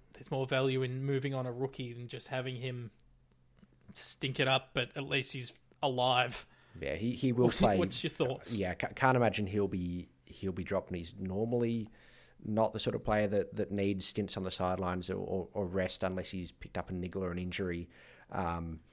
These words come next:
Speaker 2: plays for Essendon as well, so they've, they've already had their bye effectively.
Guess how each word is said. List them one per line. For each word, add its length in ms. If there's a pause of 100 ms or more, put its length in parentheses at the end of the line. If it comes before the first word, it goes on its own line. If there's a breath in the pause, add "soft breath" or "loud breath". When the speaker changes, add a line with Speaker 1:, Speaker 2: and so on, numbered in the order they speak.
(500 soft breath)
Speaker 2:
plays 220
for 120
Essendon 300
as 100
well, 160
so 140
they've, 200
they've 180
already 160
had 260
their 100
bye 300
effectively. 720